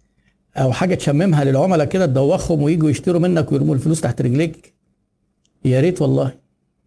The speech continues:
آه، حسن سعيد، مساء الفل، مساء الفل. آه، آه، المحسن الأند-، الأندلس.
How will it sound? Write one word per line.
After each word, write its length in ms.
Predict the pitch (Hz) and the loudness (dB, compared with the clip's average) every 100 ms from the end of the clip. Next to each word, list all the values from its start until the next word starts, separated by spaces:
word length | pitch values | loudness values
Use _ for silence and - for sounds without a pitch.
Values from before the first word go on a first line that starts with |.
| _ _ _ _ _ _ _ _ _ _ _ _ _ | _ _ _ _ _ _ _ _ _ _ _ _ _
آه، 1080 | - - 123 120 123 120 120 120 120 117 127 | -8 -2 0 0 0 0 0 0 0 0 0
حسن 540 | - - 135 135 131 127 | -2 -4 -6 -2 -2 -2
سعيد، 480 | 127 127 127 135 | -2 0 0 -2
مساء 300 | 120 - 135 | -4 -2 -2
الفل، 400 | 131 117 139 135 135 | -2 -2 0 -2 -4
مساء 240 | 120 127 127 | -4 -2 -2
الفل. 340 | 117 135 120 - _ _ _ _ - _ - _ - | -2 -2 -2 -6 _ _ _ _ -20 _ -20 _ -4
آه، 800 | 131 127 - 135 123 123 123 | 0 0 0 0 0 2 0
آه، 20 | 123 | 2
المحسن 420 | 123 131 - 135 | 2 0 0 -2
الأند-، 420 | - 127 120 - | 0 0 0 0
الأندلس. 1040 | 135 127 131 123 127 117 110 - - - | 0 0 0 2 2 0 -4 -12 -14 -20